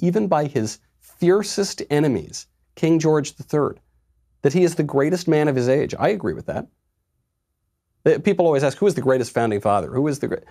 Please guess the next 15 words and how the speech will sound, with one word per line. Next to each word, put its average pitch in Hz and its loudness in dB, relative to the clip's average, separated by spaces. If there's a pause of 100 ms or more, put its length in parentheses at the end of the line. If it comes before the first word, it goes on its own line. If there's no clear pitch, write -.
(360)
There's 165 2
no 202 2
question. 202 -6 (220)
It 135 0
is 170 2
Washington. 120 -2 (1000)
All 175 4
the 185 2
rest 165 0 (160)
are 117 2 (880)
also 196 2
great 185 2
men, 139 -2 (320)
but - 0
nobody 165 2